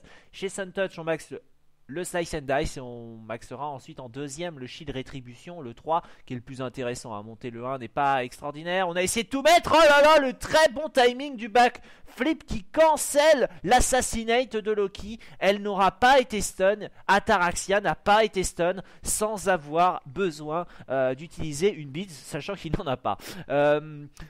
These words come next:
mid harpie de gauche récupérée par les Titans, celle de droite, Suntouch est en train de les faire, mais à chaque fois on a un héros qui n'y participe pas, ce qui permet fa-, finalement à Pretty Prime d'être largement devant Ra, euh, sur, euh, cette mid lane.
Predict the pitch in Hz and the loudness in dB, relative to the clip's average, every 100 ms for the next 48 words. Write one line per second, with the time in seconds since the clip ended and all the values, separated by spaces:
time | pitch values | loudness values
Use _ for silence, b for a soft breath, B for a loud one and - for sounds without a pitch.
0 | B 139 175 220 196 202 208 180 185 - | B -12 -2 0 0 -2 -4 -2 -2 -2
1 | 185 - 185 185 175 185 175 185 175 170 | -8 -10 -4 0 0 -2 -2 0 0 0
2 | 175 - 170 - 202 202 - 185 156 165 | -2 -6 -8 -2 -2 -2 -2 -2 -4 -8
3 | 151 - 190 196 - 175 165 190 160 156 | -8 -2 -2 0 -4 -8 -6 -6 -8 -10
4 | 160 - 208 180 160 202 233 180 139 127 | -8 -4 -4 -4 -6 -2 -2 0 0 0
5 | - 269 - - - 202 202 151 147 139 | 0 -4 -6 -12 -8 -6 -6 0 0 0
6 | 147 143 226 - 160 233 - 151 - 226 | -2 -4 -6 -12 -14 -10 -4 -4 -4 -8
7 | - 156 - 170 196 B B - - 202 | -12 -12 -2 0 0 B B -10 -10 -4
8 | 190 170 226 - 202 185 170 180 165 165 | 0 0 -2 -4 -4 -4 -10 -6 -6 -4
9 | 208 170 190 - 160 220 185 147 - 226 | -2 -4 -4 -10 -6 -4 -4 -6 -2 -2
10 | 208 160 165 190 175 160 147 170 135 170 | 0 -4 -12 -14 -12 -10 -4 -4 -2 0
11 | 180 - B 139 139 139 - 202 190 113 | 0 -2 B -6 -6 -6 -10 -10 -8 -8
12 | B B 139 135 147 - 190 185 175 160 | B B -4 -4 -6 -6 -6 -10 -10 -4
13 | 180 185 | -4 -6